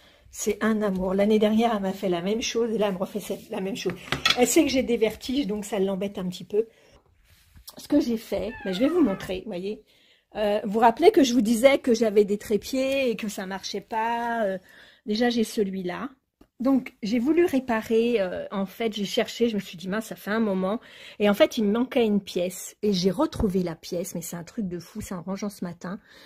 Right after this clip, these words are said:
J'ai retrouvé la pièce. Et regardez-moi ça, je l'ai acheté il y a deux ans, celui-là. Et honnêtement, je suis super contente parce que voilà, je vais pouvoir, et vous allez voir au niveau de la luminosité, voilà, là vous avez le,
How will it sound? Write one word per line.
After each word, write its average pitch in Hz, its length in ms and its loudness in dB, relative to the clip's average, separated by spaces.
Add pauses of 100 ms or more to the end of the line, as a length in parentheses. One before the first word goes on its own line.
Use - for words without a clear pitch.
(260)
J'ai 190 160 2
retrouvé 196 520 2
la 165 120 -8
pièce. - 580 -10 (360)
Et 165 120 -6
regardez-moi 202 640 -2
ça, 180 240 -8
je 190 100 -6
l'ai 165 60 -6
acheté 175 320 -6
il 180 80 -2
y 165 60 -6
a 165 240 -12 (400)
deux 196 340 -2
ans, 185 120 -4
celui-là. 190 540 -10 (580)
Et 196 240 -4
honnêtement, 220 680 2
je 190 140 -4
suis 185 240 -12
super 254 460 -6
contente 196 440 -6
parce 170 220 -12
que 180 80 -8
voilà, 165 260 -8
je 180 100 -12
vais 175 100 -8
pouvoir, 190 440 -8 (340)
et 196 80 0
vous 247 180 4
allez 262 180 4
voir 196 340 -4
au 202 60 -2
niveau 196 280 0
de 190 120 -2
la 185 80 0
luminosité, 190 920 -2 (120)
voilà, 170 180 -8
là 180 140 -6
vous 175 220 -8
avez 165 240 -10
le, 180 280 -10